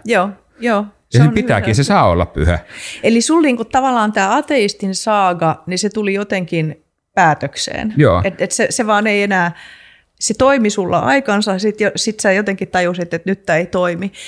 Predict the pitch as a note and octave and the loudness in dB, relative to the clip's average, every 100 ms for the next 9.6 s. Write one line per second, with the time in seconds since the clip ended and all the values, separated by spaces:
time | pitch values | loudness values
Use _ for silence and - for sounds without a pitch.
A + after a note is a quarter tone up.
0 | - - A3 C4 F#4+ A4 C4+ G#3+ D4 G#4+ | -18 -8 0 0 2 -2 0 -2 -2 -2
1 | D4+ A#3 B3 A#3 G#3+ G3+ - G#3 G#3+ G#3+ | -2 -2 0 -2 -4 -6 -8 -8 -8 -8
2 | A3+ A#3+ G#3+ G#3+ - G3 - _ - - | -4 -2 -2 -4 -4 -6 -6 _ -6 -4
3 | G#3+ B3+ C4 - F#3+ F3 F3 F3+ E3+ F3+ | -2 0 0 0 -2 -2 -2 -6 -4 -4
4 | F3+ F3+ - A3+ F#3+ E3+ - F3+ F3 E3 | -2 -2 -2 -2 -2 -4 -6 -4 -2 -2
5 | E3 F3 E3+ - - - _ - F3 - | 0 -4 -4 -12 -20 -20 _ -12 -4 0
6 | F3+ F3+ E3 - - F#3+ F#3 F#3+ - E3+ | 2 0 -4 -6 -4 -2 -2 -4 -2 -2
7 | F3 E3 D#3+ - - - G3+ - - A3 | -2 -6 -8 -12 -14 -4 -4 -4 -6 -6
8 | - A#3 A3+ _ A3 G#3 A#2+ B2+ - _ | -4 -8 -8 _ 0 4 6 4 0 _
9 | _ _ _ _ - F#3 | _ _ _ _ -2 0